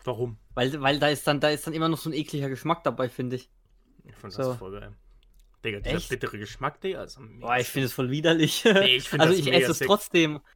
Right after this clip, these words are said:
Speaker 2: Ich esse es trotzdem, aber, äh, nee, ich mag das gar nicht.
Speaker 1: Also wirklich, Wein, also, also mir ist es relativ egal, ob Weintrauben jetzt mit oder ohne Kern kommen, aber wenn das mit Kern ist, ich hab da absolut kein Problem mit. Der
Speaker 2: Ja,
Speaker 1: ich hab
Speaker 2: ist bei, bei Kirsche genauso, ne?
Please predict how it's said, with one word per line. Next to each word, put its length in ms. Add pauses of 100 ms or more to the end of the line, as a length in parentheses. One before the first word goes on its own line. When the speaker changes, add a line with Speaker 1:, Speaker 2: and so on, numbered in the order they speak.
Speaker 2:
Ich 80
esse 160
es 100
trotzdem, 460
aber, 240
äh, 80
nee, 320
ich 180
mag 140
das 160
gar 160
nicht. 180 (680)
Speaker 1:
Also 200
wirklich, 360
Wein, 280
also, 220
also 180
mir 180
ist 80
es 160
relativ 420
egal, 500 (360)
ob 320
Weintrauben 500
jetzt 140
mit 160
oder 200
ohne 200
Kern 220
kommen, 160
aber 180
wenn 120
das 160
mit 160
Kern 200
ist, 120
ich 140
hab 120
da 180 (140)
absolut 360
kein 180
Problem 300
mit. 140 (480)
Der 220 (120)
Speaker 2:
Ja, 320
Speaker 1:
ich 80
hab 120
Speaker 2:
ist 220
bei, 160 (240)
bei 100
Kirsche 380
genauso, 400
ne? 120